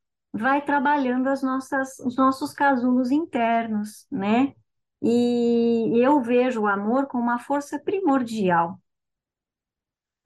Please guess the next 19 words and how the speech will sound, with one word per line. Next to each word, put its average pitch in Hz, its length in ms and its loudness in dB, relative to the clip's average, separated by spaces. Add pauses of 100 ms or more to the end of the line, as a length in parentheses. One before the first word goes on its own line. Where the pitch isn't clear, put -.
Mesmo 349 280 0
que 294 80 0
às 240 160 0
vezes 220 240 4
a 202 40 0
gente 214 300 -4
olhe 214 200 0
pro 196 200 -10
mundo 208 400 0
e 190 80 2
ache 202 320 0
que, 196 140 -8
nossa, 208 580 2
tanta 233 380 0
violência, 196 760 -2
tanto 226 460 2
isso, 214 320 2
tanto 240 320 0
aquilo, 202 600 0